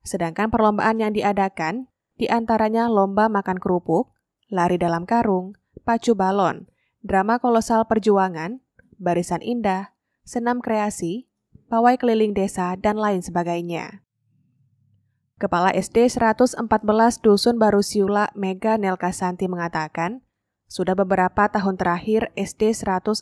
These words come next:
empat belas Dusun Baru – tidak melaksanakan kegiatan perlombaan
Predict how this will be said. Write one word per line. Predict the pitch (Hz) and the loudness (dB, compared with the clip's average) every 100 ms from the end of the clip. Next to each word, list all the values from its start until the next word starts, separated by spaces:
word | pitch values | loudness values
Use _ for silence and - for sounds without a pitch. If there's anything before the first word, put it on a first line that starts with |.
| 208 | -6
empat | 185 180 | -8 -4
belas | 202 196 196 | 0 0 0
Dusun | - 196 208 | -2 -2 -2
Baru – | 175 175 180 147 - _ _ _ _ | -2 -2 -2 -4 -6 _ _ _ _
tidak | 190 185 185 | -6 -2 2
melaksanakan | 196 190 196 175 175 214 220 | 2 2 0 -4 -2 0 0
kegiatan | 226 208 196 196 214 214 | 0 0 0 2 0 0
perlombaan | 208 196 196 190 - 165 226 | 0 2 2 2 0 -4 -8